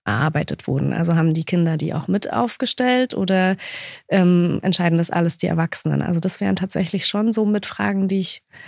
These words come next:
vielleicht neben organisatorischen Dingen, die mich interessieren würden, ähm, vom Alltag her, ähm, aber so vom Pädagogischen wären das Fragen, die ich relativ schnell stellen würde. Also ja,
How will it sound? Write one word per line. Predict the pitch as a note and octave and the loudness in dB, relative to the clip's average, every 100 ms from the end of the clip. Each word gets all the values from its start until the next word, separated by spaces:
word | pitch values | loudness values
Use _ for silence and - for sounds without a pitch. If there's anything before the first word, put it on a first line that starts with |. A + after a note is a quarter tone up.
| - - - - - | -20 -20 -20 -20 -12
vielleicht | - F3+ C#3+ | 0 0 2
neben | E3+ D#3+ D#3+ D#3+ - - | 2 4 2 0 -2 -2
organisatorischen | D#3 D#3 D#3 - A3+ C4+ B3+ | 0 0 0 0 2 4 4
Dingen, | B3+ B3 | 4 4
die | B3 | 4
mich | A#3+ | 2
interessieren | A#3 A3+ A3+ A#3+ A#3 | 0 2 2 4 4
würden, | A3 A3 A3 A3 G#3 - | 4 2 2 2 0 0
ähm, | F#3+ F#3+ F#3+ F#3+ F#3+ _ _ _ - - - | 0 2 2 0 -4 _ _ _ -8 -8 0
vom | F3 E3+ | 0 4
Alltag | F#3 G#3 F#3+ F#3+ | 2 2 0 0
her, | F3 F3+ - | 2 0 -2
ähm, | E3+ E3+ | -2 0
aber | - E3+ | 0 0
so | E3+ E3 | 0 0
vom | - E3+ D#3+ | -2 -2 -2
Pädagogischen | F3+ E3+ F3 G#3 A3 - F3+ | 0 0 0 0 0 0 0
wären | E3+ E3 | 0 -2
das | D#3 - - - - - | 0 -2 -2 -18 -18 -14
Fragen, | - E3+ D#3+ D#3 | 0 2 2 0
die | D#3+ E3 | -2 -2
ich | - - | -2 -2
relativ | D#3+ D#3 D#3+ D#3 - | 0 0 0 -4 -2
schnell | D#3+ D3+ D3+ - | 0 0 0 0
stellen | - C#3+ D3 D3 | 0 2 0 0
würde. | D#3 C#3 C#3+ C#3+ | -4 -4 -2 -4
Also | D#3 D3+ D3 D#3+ - - - - - | -4 -2 -4 -6 -12 -18 -20 -20 0
ja, | G3 | 0